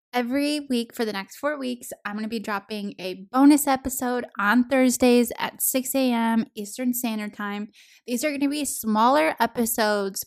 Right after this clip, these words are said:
but packed full of golden nuggets that are gonna help you grow.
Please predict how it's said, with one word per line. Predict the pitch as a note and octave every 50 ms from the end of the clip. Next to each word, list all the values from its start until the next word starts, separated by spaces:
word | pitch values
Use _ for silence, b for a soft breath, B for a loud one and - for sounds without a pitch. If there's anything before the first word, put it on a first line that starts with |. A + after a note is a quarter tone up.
| _
but | - G#3 G3+ - _ _
packed | - - - A3 A3+ C4 - _ - - - _ - - - - -
full | C#4 C#4+ D4 C#4+ C4+ B3+ A#3 F#3 - - _ _
of | - G#3 A3 G#3 G3+ - _ -
golden | A3+ A#3 B3+ B3 C4+ C4+ B3+ A#3+
nuggets | A3+ G3+ G3 F#3+ F#3+ - - - - - B B B B B B B B _
that | A#3 A3+
are | A#3
gonna | A3+ A#3+ A3+
help | G#3 - A#3 A3+ A3 A3+ -
you | _ G3 F#3+ F#3+ G3+ G#3+ A#3+ C4 D4 D#4 _ _ _ _
grow. | - F#3+ F#3 F#3 - - - -